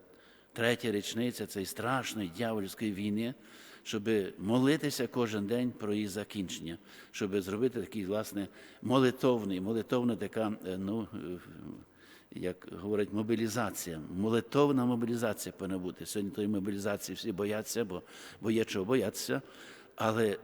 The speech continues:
треба зробити мобілізацію духовну, мобілізацію до молитви, щоб дійсно кожна, якби всі стали на ко-, на коронку Божого милосердя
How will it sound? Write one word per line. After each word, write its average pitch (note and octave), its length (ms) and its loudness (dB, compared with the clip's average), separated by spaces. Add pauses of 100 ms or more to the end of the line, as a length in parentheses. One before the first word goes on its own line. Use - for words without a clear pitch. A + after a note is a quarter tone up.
(160)
треба A2+ 240 2
зробити A2 320 0
мобілізацію G#2 720 0
духовну, F2+ 640 0 (200)
мобілізацію G#2 460 0
до G#2+ 180 0
молитви, A#2+ 460 0 (400)
щоб G#2+ 220 0
дійсно A#2+ 540 2
кожна, B2+ 420 4 (320)
якби G#2+ 200 4
всі C#3+ 260 2
стали C#3 380 2
на A#2+ 120 2
ко-, A#2 220 0
на G#2+ 120 0
коронку B2 400 2
Божого B2 320 2
милосердя G#2+ 640 0